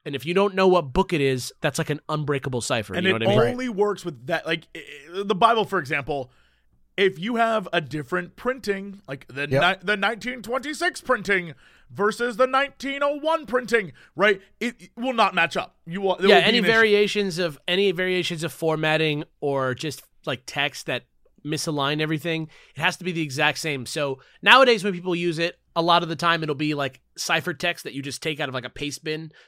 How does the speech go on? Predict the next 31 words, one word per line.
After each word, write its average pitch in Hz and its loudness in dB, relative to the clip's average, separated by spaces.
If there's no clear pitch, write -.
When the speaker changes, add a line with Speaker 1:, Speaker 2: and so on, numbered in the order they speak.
Speaker 1:
and 143 -10
put 165 0
it 156 -2
in. 160 -4
But 175 0
the - 4
Speaker 3:
Yeah. 143 4
Speaker 1:
traditional, 226 0
but 175 -4
the 180 -2
traditional 185 -2
form 165 -2
is, 139 -4
like, 143 -2
books, - -4
and 127 -6
it's 123 -2
Speaker 3:
Yeah. 135 2
Speaker 1:
freaking 139 -4
Speaker 3:
The - -14
Speaker 1:
awesome. 151 4
Speaker 3:
old 143 -2
school 131 0
style. 107 -2
Speaker 1:
Yeah. 143 4
Um, 160 2
<clears throat> 180 -6
which 170 -4
is 180 -4
awesome. 160 4
Uh, 180 10